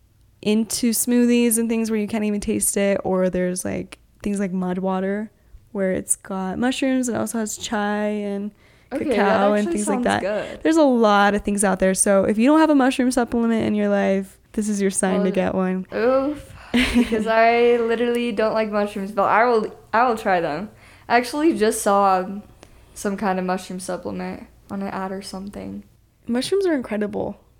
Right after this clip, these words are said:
Speaker 1: The way that they interact with plants and animals is really, really helpful and useful and symbiotic. So,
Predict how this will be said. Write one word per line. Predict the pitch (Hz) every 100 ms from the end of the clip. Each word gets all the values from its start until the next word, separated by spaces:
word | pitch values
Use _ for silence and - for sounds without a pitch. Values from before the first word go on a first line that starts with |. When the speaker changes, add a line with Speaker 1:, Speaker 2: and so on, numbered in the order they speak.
| _
Speaker 1:
The | -
way | 220 220
that | 262 277
they | 269 247
interact | 226 220 202 196 - -
with | 214 214 - -
plants | 208 202 220 -
and | 214 -
animals | 202 208 214 226 247 240 -
is | - 208 -
really, | 202 208 226
really | 226 214 214 214 -
helpful | 202 - - 214
and | 202
useful | 202 - 202
and | 208
symbiotic. | 202 190 185 180 185 -
So, | - 202 190 190 190